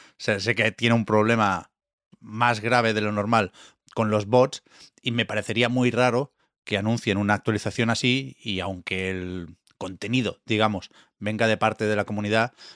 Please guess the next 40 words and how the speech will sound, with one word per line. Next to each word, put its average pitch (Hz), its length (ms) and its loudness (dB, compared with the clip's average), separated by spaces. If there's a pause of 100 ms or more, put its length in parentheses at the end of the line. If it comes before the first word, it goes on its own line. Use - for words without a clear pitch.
(140)
me 95 140 -14
sorprendería 98 540 -8
que 110 80 -6
no 104 80 -4
aprovecharan 107 520 2
para 107 220 2
intentar 98 760 -2
remediar 104 680 -2 (200)
esos 113 220 -6
problemas, 107 480 0
¿no? 117 240 -2
Y, 78 320 -10 (100)
y 85 120 -16
que 85 400 -10 (340)
quizá 113 300 -4
la 90 100 -6
parte 92 280 -6
visible 104 420 2
de 101 80 4
la 101 60 2
actualización 104 600 0
sí 104 140 -4
se 101 180 -4
la 101 100 -2
dejan 104 360 0 (320)
al 85 400 -8
workshop, 123 540 0 (420)
pero 90 800 -4 (560)
ellos 98 400 -4
arreglan 107 360 2
un 107 80 -2
poco 107 200 -2
el 101 80 -4
código 110 340 4
para 101 180 2
ponérselo 95 420 -4
un 90 400 -6
pelín 113 260 0
más 101 120 0
difícil 101 560 -2